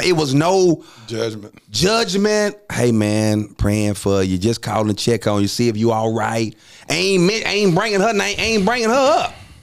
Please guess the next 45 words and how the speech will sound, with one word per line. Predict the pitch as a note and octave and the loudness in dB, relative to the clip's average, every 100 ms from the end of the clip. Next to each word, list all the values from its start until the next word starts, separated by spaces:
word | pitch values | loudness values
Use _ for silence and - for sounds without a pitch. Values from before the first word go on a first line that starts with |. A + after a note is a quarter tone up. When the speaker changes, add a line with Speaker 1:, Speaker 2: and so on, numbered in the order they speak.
| - _ _ _ - | -20 _ _ _ -2
Speaker 1:
You | D3+ | 0
know | G3 | 2
what | G#3+ | 0
I'm | G#3+ G#3+ | 0 0
saying? | A#3+ A3+ A#3 - - - | 0 -2 -6 -20 -20 -8
And | D#3 E3 | -4 -2
so | - F#3 F#3 | 0 2 2
it's | E3+ | 2
like, | E3 | 0
I | D#3+ G3+ | 0 0
done | E3+ | 2
al-, | D#3+ D#3+ - | 2 0 0
I | D3+ | 0
done | E3+ | 2
also, | E3+ G3 F#3+ F3 D3 A#2+ - _ _ _ _ - | 2 2 2 2 2 2 -2 _ _ _ _ -4
in | D3+ C#3+ | 0 0
a | G#2+ | -2
sense, | - G3+ G#3 D#3 | -2 0 0 -2
I've | C3+ F3+ D#3 | -2 0 2
married | A#2 C3+ F3+ F#3+ F3 - | 2 2 2 2 0 -2
these | C4 E4 D4 - | -2 0 0 0
people. | - D3 G#2 - - _ _ _ _ - | -4 -4 -4 -12 -20 _ _ _ _ -4
You, | E3+ F#3+ | -2 0
you | F#3+ | 0
know | G#3 | 2
what | G#3 | 0
I | G3+ | 0
mean, | G#3 G3 | 0 0
a | |
little | G3+ F#3+ | 0 0
bit? | A3 | 0
And | D3 | 0
so, | C#3 E3+ D#3+ D3+ - - - - _ _ - | 0 2 0 -2 -12 -20 -20 -20 _ _ -6
and | C3+ B2+ | -4 -2
so, | - D3 | 0 2
yeah, | C#3 E3 D#3 | 2 2 2
man, | B2 B2 B2+ | 2 2 0
I | C3 D3+ | 0 0
just, | C3+ B2 A2+ G#2+ - - | 2 4 2 0 -6 -2
you | C3 | 0
know, | A2+ | 2
I | G#2+ C3+ | 0 0
just | D3 | 0
wanted | A#2+ C#3 C3+ | 2 2 2
to, | C3 A#2+ | 0 -2